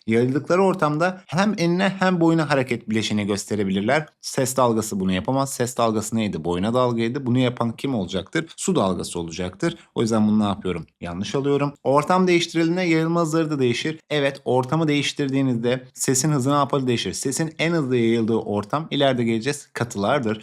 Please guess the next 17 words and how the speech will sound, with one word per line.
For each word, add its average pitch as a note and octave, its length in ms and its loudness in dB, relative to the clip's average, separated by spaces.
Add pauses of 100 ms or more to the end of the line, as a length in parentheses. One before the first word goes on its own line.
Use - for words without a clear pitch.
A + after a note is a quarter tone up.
Sulardaki, B2 800 0
su - 180 -2
dalgalarındaki B2+ 720 2
yayılma B2+ 360 2
hızı G#2 200 0
neye F#2+ 200 2
bağlı? G#2 460 -2
Derinliğe G2 460 2
bağlıdır. B2+ 440 0
Derinlik C3 500 -2
arttıkça C#3+ 560 -4
hız A#2+ 160 0
artıyor. B2 460 -2
Sığ - 320 -4
ortamlarda B2+ 800 0
yavaşlıyor. G#2+ 760 0
Hani C3 300 0